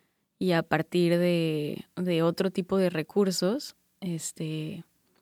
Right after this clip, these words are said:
ajenos a mi cuerpo, ¿no? Como la tecnología, este, pues sí,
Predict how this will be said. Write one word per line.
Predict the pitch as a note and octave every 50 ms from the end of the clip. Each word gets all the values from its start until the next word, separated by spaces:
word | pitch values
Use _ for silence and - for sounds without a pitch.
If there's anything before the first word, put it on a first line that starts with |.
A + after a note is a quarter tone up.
| _ _ _ _ _
ajenos | F3+ D#3+ - - F#3 F#3 F3+ F3+ E3+ -
a | G3+
mi | G3 F3 D#3+
cuerpo, | - F3 F3 F3 F3 -
¿no? | E3 E3 E3+ E3
Como | - F3+ F3 E3 D#3+ D#3 D3+ D3+
la | D3+ D3+ D3+
tecnología, | - - D#3+ D3+ D#3 D3+ C3+ B2+ D3+ - - - G3+ G3 F#3+ F#3+ F3 E3 D#3+ D#3 D#3 D3+ D3+ - - -
este, | - D3+ D#3+ D3+ - - - - D3 C#3+ C#3+ D3 D3 C#3+ - - _ _ _ _ _ _ _ _ _ _ _ _ _ _ _ _ _ _ _ _ _ _
pues | _ F3+ E3
sí, | - - F#3+ F3 D#3